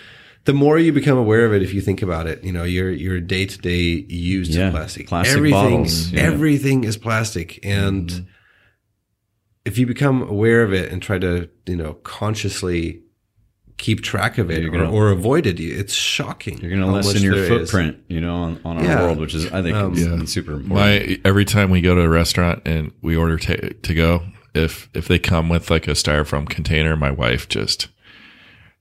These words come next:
Speaker 3: just gets into 'em, man. It's so funny. She's like, and, and it's good. And, and
Speaker 1: It,
Speaker 3: that's
Speaker 1: it's
Speaker 3: what we
Speaker 1: really
Speaker 3: should
Speaker 1: good.
Speaker 3: do. The
Speaker 1: It's
Speaker 3: consumer
Speaker 1: really
Speaker 3: needs
Speaker 1: good.
Speaker 3: to put pressure on, you know, folks that
Speaker 1: Yeah.
Speaker 3: are bringing styrofoam to your table when you're trying to take stuff to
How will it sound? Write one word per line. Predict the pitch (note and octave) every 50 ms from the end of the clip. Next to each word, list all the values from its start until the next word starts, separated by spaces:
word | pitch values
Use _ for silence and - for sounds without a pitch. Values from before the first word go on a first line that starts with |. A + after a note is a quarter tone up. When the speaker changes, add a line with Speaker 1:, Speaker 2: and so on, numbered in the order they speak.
| _ -
Speaker 3:
just | - D#2+ - - - -
gets | - C#2+ D2 -
into | D#2 B1 B1+ B1+ D2+ C#2+ B1+
'em, | C2 C2 C2+
man. | C2+ C#2 C#2
It's | C#2+ C#2 -
so | - C2 C#2
funny. | - - - C2 D2 C#2+ C#2+ C#2+
She's | - - - D2 D2+
like, | E2 C#2 B1 B1+ - - _ _ _ _ - - - - _ _ -
and, | - E2 E2 D#2+ -
and | - F2+ F#2
it's | F#2 F#2 -
good. | - C#3 C3+ F#2+ D#2 D2 E2
And, | F2 F2 F2+ F2
and | D2 D#2+ F#2+
Speaker 1:
It, | F#2+
Speaker 3:
that's | G2 G2 -
Speaker 1:
it's | -
Speaker 3:
what | A2 G#2
we | G2+ G2+
Speaker 1:
really | G2 - -
Speaker 3:
should | B2+ B2+ A2+
Speaker 1:
good. | G2 F2+
Speaker 3:
do. | F#2
The | F2+
Speaker 1:
It's | F2 -
Speaker 3:
consumer | G2+ F#2+ - - A2 G#2+ A2 G#2+
Speaker 1:
really | G#2 G#2+
Speaker 3:
needs | G2 B2
Speaker 1:
good. | A2
Speaker 3:
to | G#2
put | G#2 F#2
pressure | - - F#2 G2 G2+ - - F#2+ F#2
on, | F2 F2 F2 F2 F2 F2 - -
you | - F#2
know, | F2 F2+ G2
folks | A2 - E2+ F2 F#2+ - -
that | G#2 G2+
Speaker 1:
Yeah. | G2
Speaker 3:
are | F#2+ F#2+ F#2+ G2 F#2
bringing | F#2 - - _ - F#2 F#2+ G2+ G#2
styrofoam | - - G2 F#2+ G#2 G#2+ G#2 - - G#2 G#2 G#2
to | G#2 G2
your | G2+ G2
table | - G#2 A2 G#2+ A2 G2+ E2+
when | E2 D#2+
you're | E2+ E2+
trying | - - F#2 F2 F2
to | E2+
take | - - F#2 -
stuff | - - F2+ F2+ -
to | - -